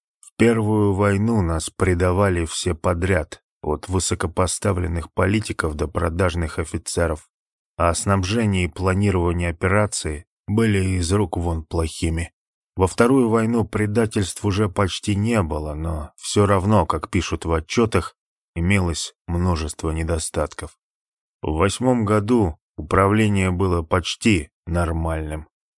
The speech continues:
Только наше оснащение значительно уступало тому, что было у противника, которого снабжал весь цивилизованный мир.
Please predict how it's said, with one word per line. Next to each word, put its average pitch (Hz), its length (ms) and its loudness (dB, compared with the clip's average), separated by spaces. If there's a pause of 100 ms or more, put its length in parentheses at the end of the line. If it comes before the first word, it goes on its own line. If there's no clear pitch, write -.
(100)
Только 92 400 2
наше 104 320 0
оснащение 98 960 -2
значительно 85 680 -2
уступало 90 680 -2
тому, 101 320 -2
что - 220 -6
было 90 240 0
у 82 100 -2
противника, 76 920 -6 (140)
которого 90 480 0
снабжал 87 580 0
весь 85 340 -2 (180)
цивилизованный 85 1000 -2
мир. 80 400 -6